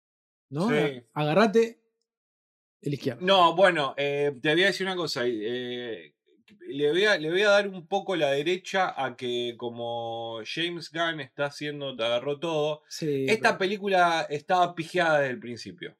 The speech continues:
Speaker 1: Sí, bueno, pero que no
Speaker 2: Para
Speaker 1: pije-
Speaker 2: mí, o sea, ahora van a resetear todo,
Speaker 1: que
Speaker 2: ¿eh?
Speaker 1: no, que no pijee lo otro, boludo. O
Speaker 2: Sí,
Speaker 1: sea,
Speaker 2: ojalá.
Speaker 1: ojalá, boludo.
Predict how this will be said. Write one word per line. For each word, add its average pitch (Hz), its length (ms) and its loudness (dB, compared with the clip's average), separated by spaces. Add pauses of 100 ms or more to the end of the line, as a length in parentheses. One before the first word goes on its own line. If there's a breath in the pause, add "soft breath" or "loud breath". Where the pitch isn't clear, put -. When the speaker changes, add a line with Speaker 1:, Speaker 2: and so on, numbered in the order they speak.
Speaker 1:
Sí, 139 140 -12 (160)
bueno, 135 220 -14
pero 139 140 -4
que 180 60 0
no 196 60 4
Speaker 2:
Para 156 200 8
Speaker 1:
pije- 214 240 2
Speaker 2:
mí, - 80 -
o 147 140 6
sea, 175 160 0
ahora 196 260 4
van 208 140 4
a 190 80 2
resetear 156 600 -2
todo, 135 340 2
Speaker 1:
que 131 60 2
Speaker 2:
¿eh? 165 40 0
Speaker 1:
no, 165 340 -6
que 147 120 -4
no 175 120 0
pijee 170 260 -2
lo 151 160 -2
otro, 127 260 -6
boludo. 131 240 -12 (1000)
O 143 40 -16
Speaker 2:
Sí, 131 60 -12
Speaker 1:
sea, 127 100 -6
Speaker 2:
ojalá. 151 640 0
Speaker 1:
ojalá, 139 340 -8
boludo. 131 240 -16